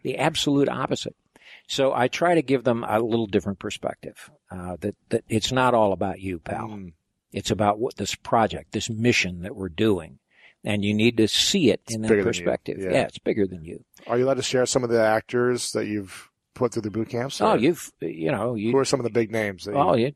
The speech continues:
Speaker 1: there's Tom Cruise and, uh, um, Tom Berenger and, um,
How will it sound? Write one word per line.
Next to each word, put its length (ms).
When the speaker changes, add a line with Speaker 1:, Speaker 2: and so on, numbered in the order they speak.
Speaker 1:
there's 260
Tom 300
Cruise 600
and, 320
uh, 300
um, 600
Tom 300
Berenger 800
and, 320
um, 760